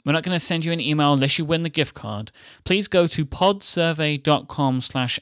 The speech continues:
analog. That's podsurvey dot com slash analog. You'll be helping us out a great deal by taking this survey, and you'll get a chance to win a one hundred dollar Amazon gift card. Help us out. Go take, go fill it out,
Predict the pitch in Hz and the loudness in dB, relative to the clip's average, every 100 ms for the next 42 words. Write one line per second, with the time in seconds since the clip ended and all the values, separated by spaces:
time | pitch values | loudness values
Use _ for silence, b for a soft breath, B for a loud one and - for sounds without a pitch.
0 | - 139 131 110 - - 131 - 113 - | -4 -2 -2 -2 -6 -10 -10 -8 -8 -8
1 | - - 185 175 - 127 113 113 117 123 | -6 0 0 0 0 2 0 -2 -4 -4
2 | - 190 190 143 123 117 127 - 156 151 | 2 2 2 0 0 -2 -6 -4 -2 -2
3 | 156 - B B B 139 127 104 101 101 | -4 -8 B B B -2 0 0 -4 -6
4 | - 120 123 165 185 170 156 - 135 135 | -8 -6 0 0 0 -2 -2 0 0 -2
5 | 131 - 139 165 165 - 160 139 135 - | -6 -6 0 0 0 -2 0 0 -2 -2
6 | 127 - 113 110 - 113 110 110 - B | -6 -4 -8 -6 -4 -4 -4 -6 -8 B
7 | B 196 196 196 185 - 185 165 165 170 | B -6 -2 -2 -2 -2 -2 -2 -4 -4
8 | 170 170 170 165 165 165 165 151 156 156 | 0 0 0 -4 -4 -4 -4 -4 -6 -6
9 | 165 185 - - 95 - _ _ _ _ | -8 -8 -10 -10 -12 -14 _ _ _ _
10 | - 185 190 160 151 - _ 139 135 147 | -2 0 2 2 0 -2 _ -6 -4 -6
11 | - - 139 147 151 - 120 | -8 -8 -6 -2 -4 -2 -4